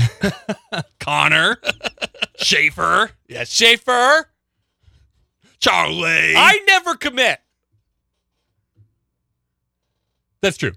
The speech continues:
Speaker 1: Josh is the worst about committing and then not doing it.
Speaker 2: Yep.
Speaker 1: Not doing it. To the point where this last time I said, "So do you think Josh is actually gonna go?" And, and, like, in a group text with him. And he said,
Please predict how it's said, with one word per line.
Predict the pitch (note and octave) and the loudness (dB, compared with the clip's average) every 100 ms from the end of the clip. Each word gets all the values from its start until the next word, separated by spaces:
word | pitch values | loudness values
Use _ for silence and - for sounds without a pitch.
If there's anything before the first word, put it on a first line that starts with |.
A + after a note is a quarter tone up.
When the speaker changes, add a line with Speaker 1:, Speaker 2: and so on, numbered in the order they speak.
| - | -4
Speaker 1:
Josh | D#3+ G#3 A3 | 0 0 -2
is | G#3 | -6
the | A3 | -4
worst | F#3 E3 - | -2 -4 -6
about | E3 D3 C3+ | -4 -4 -2
committing | D3 D3 C#3+ C3+ | -4 -2 -2 -2
and | B2+ B2 | -4 -2
then | A#2+ | -2
not | A#2 A2 | -2 -2
doing | G#2+ G2+ | -4 -6
it. | F2 - | -8 -8
Speaker 2:
Yep. | D#3+ E3+ - _ _ _ _ _ | -4 -4 -6 _ _ _ _ _
Speaker 1:
Not | C3 C#3 B2+ | -2 -2 -2
doing | A#2+ G#2 | -4 -6
it. | G2+ | -8
To | G#2+ | -6
the | C3+ | -4
point | E3 D#3 | -2 -2
where | C3+ C3 | -2 -4
this | B2 | -4
last | B2+ C3 - | -4 -4 -4
time | A#2+ | -4
I | A2+ | -4
said, | A2 A#2 G#2 | -4 -6 -4
"So | B2+ | -6
do | |
you | B2 | -4
think | C#3 B2 | -6 -4
Josh | B2 B2 | -4 -4
is | B2 | -6
actually | A#2 B2+ | -6 -6
gonna | A#2 G#2+ | -6 -4
go?" | G#2+ B2+ - _ _ _ _ _ | -2 -2 -6 _ _ _ _ _
And, | G#2+ G#2 G#2+ G#2 - | -8 -6 -6 -8 -8
and, | A2 G#2 | -10 -6
like, | G#2 G2+ | -6 -4
in | A#2+ | -6
a | |
group | G#2 A#2 A2 | -4 -8 -6
text | A#2+ G#2+ | -8 -8
with | A#2 A#2+ | -6 -8
him. | A2 G2 F#2+ _ _ _ _ _ | -6 -8 -10 _ _ _ _ _
And | G#2 G#2 | -6 -4
he | |
said, | F#2+ G2 | -2 -4